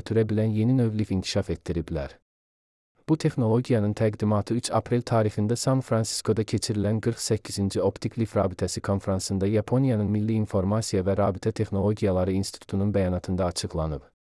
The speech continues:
Yeni optik lif on doqquz standart lifin məlumat ötürmə qabiliyyətinə malikdir və uzun məsafəli ötürmələr üçün mövcud kabellərdən daha uyğun hesab edilir. Bu liflər işığın keçidində daha az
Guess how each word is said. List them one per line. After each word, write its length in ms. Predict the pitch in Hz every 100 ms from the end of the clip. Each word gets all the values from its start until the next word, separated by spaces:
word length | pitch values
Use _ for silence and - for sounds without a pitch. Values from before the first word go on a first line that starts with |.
| _ _ _ _ _ _ _ -
Yeni 240 | 127 151
optik 360 | 147 - 127 120
lif 180 | 117
on 180 | 107 110
doqquz 320 | 110 104 - 113
standart 560 | - 107 107 110 -
lifin 280 | 110 - 110
məlumat 400 | 104 95 95 104 -
ötürmə 320 | - 104 107 110
qabiliyyətinə 580 | 98 92 92 87 - 95
malikdir 600 | 92 92 87 - 95 80 -
və 80 | 98
uzun 320 | 110 160 160
məsafəli 540 | 135 - 101 101 98
ötürmələr 480 | 101 - 95 92 104 113
üçün 160 | - 127
mövcud 400 | 113 104 131 -
kabellərdən 720 | 113 104 95 92 92 104 107
daha 180 | 104 107
uyğun 300 | 101 95 95
hesab 340 | 90 - 80
edilir. 380 | 67 69 65 - _ _ _ _ _ _ _ _ _
Bu 100 | 165
liflər 400 | 175 156 127 127
işığın 340 | 117 - 113 113
keçidində 600 | 117 - 101 98 104 107
daha 240 | 110 123
az 100 | 123